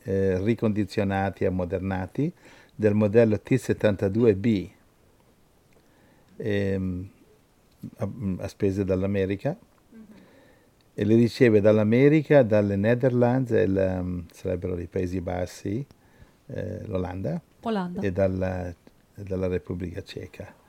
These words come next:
Speaker 1: Cioè, praticamente tutto il mondo occidentale sta riempiendo l'Ucraina di armamenti, cioè, miracolo che la <laughs> Russia ri-, riesce ancora a tenere testa a questi qua.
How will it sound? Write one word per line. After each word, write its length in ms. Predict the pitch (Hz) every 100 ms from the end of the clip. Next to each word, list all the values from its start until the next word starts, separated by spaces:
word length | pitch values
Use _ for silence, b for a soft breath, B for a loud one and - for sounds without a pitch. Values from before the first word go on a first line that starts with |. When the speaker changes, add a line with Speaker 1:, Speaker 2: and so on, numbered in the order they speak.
| b b b b _
Speaker 1:
Cioè, 160 | -
praticamente 460 | 113 113 120 165 113
tutto 220 | 143 135
il 40 | 117
mondo 220 | 120 113
occidentale 840 | 98 - 117 110 104 104 123 117
sta 200 | 87 -
riempiendo 1000 | 101 101 101 98 - 107 104 98 92 90 - b b b b
l'Ucraina 640 | 104 101 - 101 101 110 107
di 120 | 95
armamenti, 1200 | 101 98 95 98 104 95 - 101 95 92 90 87 _ b b b
cioè, 160 | - 113
miracolo 500 | 104 104 101 - 110
che 140 | -
la 160 | 87 80 - -
<laughs> 220 | - -
Russia 320 | - - -
ri-, 200 | 104 - - - b b b
riesce 380 | 110 117 107 107
ancora 360 | 101 - 117
a 40 | 101
tenere 380 | 98 101 98
testa 380 | 98 123 101 -
a 20 |
questi 320 | 85 87 - 85
qua. 220 | 90